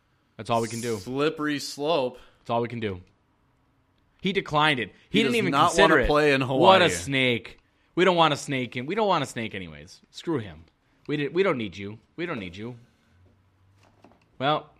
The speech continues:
Speaker 1: Kristaps could be an interesting player just to try to offer. I mean, he's making a lot less money, and maybe we can hope that the Knicks don't offer it.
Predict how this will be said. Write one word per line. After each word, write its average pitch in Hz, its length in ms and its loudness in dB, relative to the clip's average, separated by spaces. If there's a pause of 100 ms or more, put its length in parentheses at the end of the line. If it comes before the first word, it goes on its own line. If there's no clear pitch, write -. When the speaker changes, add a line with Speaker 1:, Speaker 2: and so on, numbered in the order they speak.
(400)
Speaker 1:
Kristaps 185 500 -2
could 143 120 -10
be 131 100 -2
an 127 80 -4
interesting 131 520 -10
player 120 400 -2
just 147 280 -10
to 123 80 -12
try 113 680 -4
to 151 100 -6
offer. 156 500 -8 (1300)
I 113 40 -12
mean, 110 220 -8
he's 123 320 -12
making 135 300 -4
a 104 80 -6
lot 120 260 4
less 117 180 -4
money, 104 560 -2 (280)
and 110 160 -8
maybe 127 200 -2
we 135 80 -6
can 120 120 -12
hope 120 300 -6
that 147 140 -8
the 151 80 -10
Knicks 156 240 -10
don't 143 180 -6
offer 143 300 -4
it. 180 100 -8